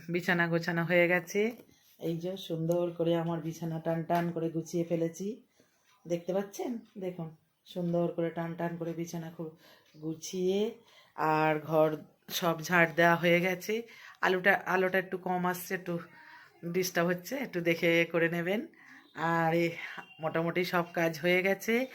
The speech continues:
সকালের সব কাজ হয়ে গেছে। এইবার রান্নাঘরে ঢুকে পড়েছি রান্নাঘরের কাজ নিয়ে। এই যে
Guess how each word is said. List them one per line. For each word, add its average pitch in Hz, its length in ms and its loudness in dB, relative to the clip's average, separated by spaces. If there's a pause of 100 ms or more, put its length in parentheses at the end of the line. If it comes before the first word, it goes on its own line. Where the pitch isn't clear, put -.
(400)
সকালের 196 500 4
সব 175 140 4 (120)
কাজ 160 220 2
হয়ে 165 220 4
গেছে। 180 240 2 (260)
এইবার 156 260 4
রান্নাঘরে 165 460 4
ঢুকে 175 240 0
পড়েছি 196 360 0 (3000)
রান্নাঘরের 160 600 4
কাজ 156 160 2 (160)
নিয়ে। 180 180 2 (760)
এই 160 240 2
যে 156 80 0